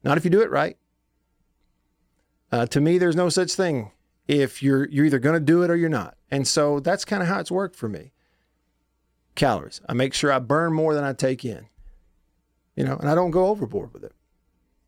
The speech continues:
A little bit here. I'm not trying to lose ten pounds in a week. I'm trying to lose two in a week.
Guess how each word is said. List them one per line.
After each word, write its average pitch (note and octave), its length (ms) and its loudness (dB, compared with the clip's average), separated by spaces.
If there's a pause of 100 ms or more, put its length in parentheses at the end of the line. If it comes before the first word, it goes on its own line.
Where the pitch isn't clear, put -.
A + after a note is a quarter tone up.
(640)
A - 20 -8
little C#3 160 4
bit E3 120 4
here. C#3+ 180 2
I'm A2 60 -4
not D3 160 0
trying E3+ 220 0
to F3 60 2
lose F#3+ 320 0 (500)
ten D#3 220 2
pounds C#3 320 0
in B2 80 2
a A#2 80 0
week. A#2 440 -4 (180)
I'm - 60 -20
trying D3+ 200 2
to D#3 60 0
lose D#3+ 160 0
two G#3 260 2
in D#3 60 2
a B2 60 0
week. - 380 -10